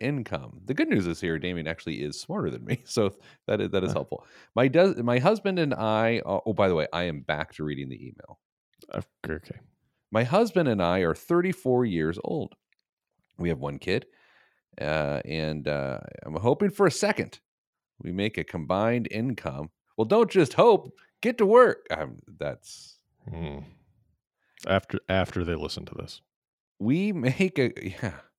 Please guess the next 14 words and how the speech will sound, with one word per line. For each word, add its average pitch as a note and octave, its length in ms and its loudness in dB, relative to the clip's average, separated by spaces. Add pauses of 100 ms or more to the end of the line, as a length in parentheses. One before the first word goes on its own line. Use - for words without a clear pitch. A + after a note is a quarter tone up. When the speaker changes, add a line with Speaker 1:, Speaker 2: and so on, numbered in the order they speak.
(120)
Speaker 1:
we E3+ 180 0
make F3+ 300 2
a A2 80 0
combined A#2+ 720 0
income F#2+ 540 -2
of E2+ 140 0
a D#2 40 0
hundred B2+ 320 -2
and C3+ 100 -6
forty F#2+ 220 -2
thousand D2 340 -6
dollars D2+ 240 -4
a A2 60 -4
year. C#3+ 180 -8